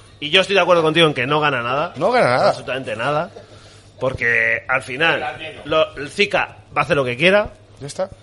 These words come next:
Speaker 1: La gente que se ha tenido que disculpar se ha disculpado en privado, porque me
Speaker 2: Correcto.
Speaker 1: consta, porque
Speaker 2: Se han
Speaker 1: he
Speaker 2: disculpado
Speaker 1: hablado
Speaker 2: en
Speaker 1: con ellos,
Speaker 2: privado.
Speaker 1: se han disculpado.
Speaker 2: No se ha cam-, no ha cambiado nada, pero se han
Speaker 1: Pero
Speaker 2: disculpado.
Speaker 1: es verdad que si
Speaker 2: Pero
Speaker 1: yo fuera director,
Speaker 2: hay
Speaker 1: yo,
Speaker 2: que decir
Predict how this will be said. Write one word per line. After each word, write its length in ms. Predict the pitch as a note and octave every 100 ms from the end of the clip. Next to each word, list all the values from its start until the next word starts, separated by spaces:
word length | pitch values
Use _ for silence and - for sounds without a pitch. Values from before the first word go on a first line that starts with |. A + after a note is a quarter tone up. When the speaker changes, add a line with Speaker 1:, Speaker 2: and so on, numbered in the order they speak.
| - - -
Speaker 1:
La 140 | C#3+
gente 220 | C3+ G3
que 40 | G3
se 80 | F#3
ha 20 |
tenido 140 | F#3
que 40 | F3+
disculpar 380 | E3+ D#3+ F#3 D#3+
se 60 |
ha 20 |
disculpado 340 | D#3+ D3+ C#3+ C#3
en 60 |
privado, 420 | C3+ B2 C#3+ G3+ G#3
porque 160 | A#2+
me 60 | A#2
Speaker 2:
Correcto. 240 | A2 - -
Speaker 1:
consta, 300 | G3 G#3 -
porque 180 | B2
Speaker 2:
Se 100 | A#2+ D#3+
han 120 | F3
Speaker 1:
he 40 |
Speaker 2:
disculpado 220 | E3+ D3+ D#3
Speaker 1:
hablado 160 | -
Speaker 2:
en 20 |
Speaker 1:
con 100 | D3+ D#3+
ellos, 60 |
Speaker 2:
privado. 100 | D#3
Speaker 1:
se 60 | D#3
han 40 | D#3
disculpado. 520 | D3 A#2+ - G3 G#3
Speaker 2:
No 120 | A2+
se 100 | A#2
ha 60 | A2
cam-, 160 | -
no 100 | A2
ha 60 | C3+
cambiado 320 | C3 B2 G#2
nada, 300 | A2+ C#3+ D#3+ -
pero 140 | G#2
se 60 | G#2+
han 60 |
Speaker 1:
Pero 140 | F3+ F3+ F#3
Speaker 2:
disculpado. 360 | F#3+ F#3+ F#3+ C#3+
Speaker 1:
es 120 | D#3
verdad 300 | D#3 D#3+ D#3
que 80 | -
si 80 | C#3+
Speaker 2:
Pero 120 | F3+
Speaker 1:
yo 60 | D#3
fuera 140 | E3
director, 420 | F3 E3+ - F#3+
Speaker 2:
hay 100 | B2
Speaker 1:
yo, 60 | F3+ F3+
Speaker 2:
que 60 | C#3+
decir 160 | E3